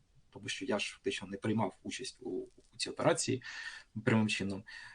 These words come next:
Е, так от, е, якщо чесно,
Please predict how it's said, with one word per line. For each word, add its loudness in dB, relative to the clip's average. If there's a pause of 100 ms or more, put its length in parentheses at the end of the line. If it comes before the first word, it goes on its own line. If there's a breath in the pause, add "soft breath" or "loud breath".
(180 loud breath)
Е, 6
так 6
от, 6 (160)
е, 2 (1000)
якщо 6
чесно, 8